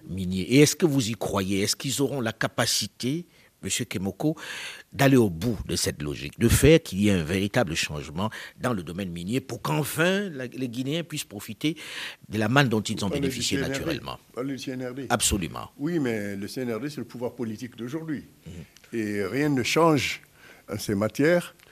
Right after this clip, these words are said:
Speaker 2: sans la volonté politique. Le C N R D exprime simplement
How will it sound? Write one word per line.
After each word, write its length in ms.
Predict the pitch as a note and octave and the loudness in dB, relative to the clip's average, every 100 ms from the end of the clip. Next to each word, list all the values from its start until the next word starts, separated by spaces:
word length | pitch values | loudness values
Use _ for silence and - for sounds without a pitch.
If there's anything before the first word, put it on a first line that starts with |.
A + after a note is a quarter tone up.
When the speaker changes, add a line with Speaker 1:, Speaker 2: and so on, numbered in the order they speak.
| - - | -20 -12
Speaker 2:
sans 280 | - - D#3 | -2 4 6
la 140 | B2+ | 8
volonté 400 | G#2 G#2+ G2+ A2 | 6 4 2 0
politique. 480 | G#2 C#3+ D#3 F#3 A#2+ | 0 0 2 0 -2
Le 80 | A#2+ | -4
C 160 | - | 0
N 140 | D3 C#3 | 2 2
R 80 | A#2 | 2
D 100 | A#2+ | -2
exprime 340 | A2 C3 A2 | 0 -2 0
simplement 640 | D3 C#3 C3 G#2+ B2+ F#3+ | 0 0 0 2 0 -2